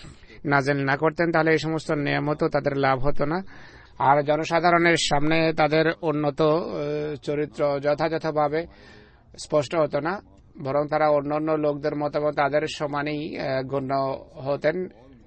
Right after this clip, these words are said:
নিজেদের ক্ষণস্থায়ী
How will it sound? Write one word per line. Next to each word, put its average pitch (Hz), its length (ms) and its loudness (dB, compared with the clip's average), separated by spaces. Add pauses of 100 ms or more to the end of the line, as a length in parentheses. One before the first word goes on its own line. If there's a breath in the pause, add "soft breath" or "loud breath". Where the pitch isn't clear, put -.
(960 loud breath)
নিজেদের 170 420 8
ক্ষণস্থায়ী 170 880 4